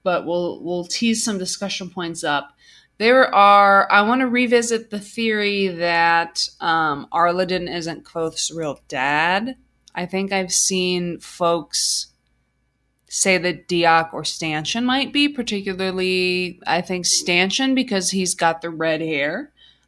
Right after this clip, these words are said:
Uh, Stanchion even calls him son when they first meet. I think one of them hesitates, like, almost, um, in the English version,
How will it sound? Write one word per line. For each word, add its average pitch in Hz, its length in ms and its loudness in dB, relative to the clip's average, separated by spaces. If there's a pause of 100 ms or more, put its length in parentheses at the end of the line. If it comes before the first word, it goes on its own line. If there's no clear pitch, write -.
Uh, 165 260 2
Stanchion 277 440 4
even 226 160 0
calls 285 320 4
him 233 120 2
son 175 360 0
when 170 100 -4
they 165 140 -4
first 190 340 -4
meet. 208 320 0
I 202 220 4
think 294 260 -2
one 220 240 4
of 240 100 0
them 196 200 2
hesitates, 220 840 -2
like, 185 220 2
almost, 190 600 -2 (580)
um, 160 480 0
in 180 160 -4
the 170 60 -2
English 196 400 -4
version, 196 640 0